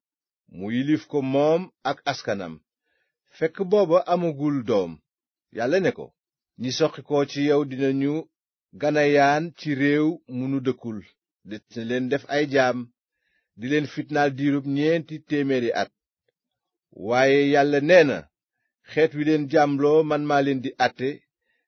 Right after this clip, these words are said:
te ginnaaw loolu dinañu génn di ma jaamu ci barab bii." Yàlla nag tëral kóllëre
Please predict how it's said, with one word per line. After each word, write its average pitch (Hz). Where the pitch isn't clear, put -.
te 113
ginnaaw 151
loolu 185
dinañu 156
génn 143
di 113
ma 147
jaamu 139
ci 139
barab 117
bii." 101
Yàlla 165
nag 208
tëral 185
kóllëre 135